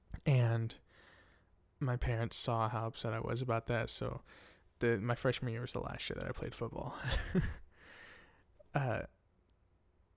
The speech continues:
so I, I continued to do magic, and it was mainly my friends that already knew that I did magic and comedy and all this that continued to watch me through that time. And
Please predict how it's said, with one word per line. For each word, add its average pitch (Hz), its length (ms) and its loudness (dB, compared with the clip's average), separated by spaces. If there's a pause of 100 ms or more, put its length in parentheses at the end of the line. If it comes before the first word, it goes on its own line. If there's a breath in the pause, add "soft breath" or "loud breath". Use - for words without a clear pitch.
(280)
so - 140 0
I, 131 240 4
I 143 300 2
continued 147 360 2
to 139 140 0
do 127 80 2
magic, 120 680 -6
and 120 260 -6 (500)
it 139 80 0
was 127 160 0
mainly 135 600 2
my 120 100 -4
friends 113 360 -4
that 120 100 -2
already 117 260 0
knew 117 160 -2
that 120 80 -2
I 120 80 0
did 120 160 -2
magic 120 500 -6
and 117 200 -6 (1080 soft breath)
comedy 123 360 -2
and 110 100 -2
all - 160 -4
this 113 280 -4
that 104 200 -4 (1200 soft breath)
continued 113 460 -4
to 104 80 -2
watch - 320 -6
me 113 100 -4
through - 220 -10
that - 200 -6
time. 127 380 -8 (1700 soft breath)
And 117 720 0